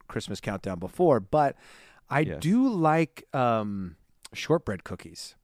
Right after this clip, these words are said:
Speaker 1: Have you ever had shortbread
Speaker 2: Ooh,
Speaker 1: cookies
Speaker 2: so
Speaker 1: at
Speaker 2: do
Speaker 1: Christmas
Speaker 2: I.
Speaker 1: time? Like,
Speaker 2: Yes.
Speaker 1: the, with, some will have, like, just the red glittery, you know,
Speaker 2: Yes.
Speaker 1: little
Speaker 2: I'm, I'm
Speaker 1: sprinkles,
Speaker 2: with
Speaker 1: and
Speaker 2: you.
Speaker 1: some have the green,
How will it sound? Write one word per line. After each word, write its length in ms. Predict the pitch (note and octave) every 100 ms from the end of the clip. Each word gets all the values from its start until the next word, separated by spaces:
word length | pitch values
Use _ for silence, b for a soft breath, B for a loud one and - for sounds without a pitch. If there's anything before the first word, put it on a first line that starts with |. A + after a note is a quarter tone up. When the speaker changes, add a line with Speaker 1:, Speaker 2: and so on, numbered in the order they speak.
| _ _ _
Speaker 1:
Have 100 | -
you 80 | D#3+
ever 60 | F#3+
had 120 | G3
shortbread 380 | - D#3 E3 D#3
Speaker 2:
Ooh, 20 |
Speaker 1:
cookies 280 | D#3+ D3 D3
Speaker 2:
so 40 |
Speaker 1:
at 60 | C#3+
Speaker 2:
do 20 |
Speaker 1:
Christmas 300 | C#3+ - D3+
Speaker 2:
I. 20 |
Speaker 1:
time? 320 | - D#3 E3 D3 _ _ _ _ _ -
Like, 240 | F#2+ A#2+
Speaker 2:
Yes. 80 | - D#3+ -
Speaker 1:
the, 100 | F3 - _ _ _
with, 280 | C3+ C3+ C3+
some 240 | - C3+
will 140 | D3+ C3+
have, 220 | C3 B2+
like, 240 | B2 A2+
just 260 | F#2+ A#2 -
the 100 | A#2+
red 340 | G2 G#2+ A2+
glittery, 880 | G#2+ A#2+ A#2 A#2+ A#2+ A#2+ A#2+ A#2+ A#2+ - _ _ -
you 140 | B2+
know, 480 | A#2 A2+ A#2 A#2 A2+
Speaker 2:
Yes. 220 | A2+ A#2+
Speaker 1:
little 400 | A2+ A2+ A2 G#2+
Speaker 2:
I'm, 80 | A2+
I'm 40 | A#2
Speaker 1:
sprinkles, 340 | A2+ G#2 C#3
Speaker 2:
with 100 | C3+
Speaker 1:
and 60 | G#2+
Speaker 2:
you. 40 |
Speaker 1:
some 120 | A2+ G#2+
have 120 | G2+
the 100 | G2+
green, 560 | G2 A2+ A#2 A#2+ B2+